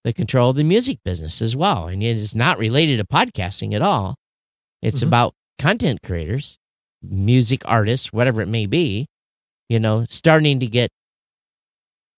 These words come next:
Speaker 1: earning something for their content that has not been possible before. So again, it's,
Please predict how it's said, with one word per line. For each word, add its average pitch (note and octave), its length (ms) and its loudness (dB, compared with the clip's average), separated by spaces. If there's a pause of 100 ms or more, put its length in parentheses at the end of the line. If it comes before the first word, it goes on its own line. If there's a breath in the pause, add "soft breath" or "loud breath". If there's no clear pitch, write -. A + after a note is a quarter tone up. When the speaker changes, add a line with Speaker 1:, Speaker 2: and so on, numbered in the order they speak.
(520)
Speaker 1:
earning F3+ 500 6
something G2 600 -4
for A2+ 100 2
their B2 160 2
content A#2+ 640 -4
that G#2+ 160 -2
has A2+ 400 -2
not G#2 260 -2
been A#2 140 -4
possible C#3+ 480 -6
before. - 260 -16
So C#3+ 160 0
again, C#3+ 280 2
it's, - 180 -2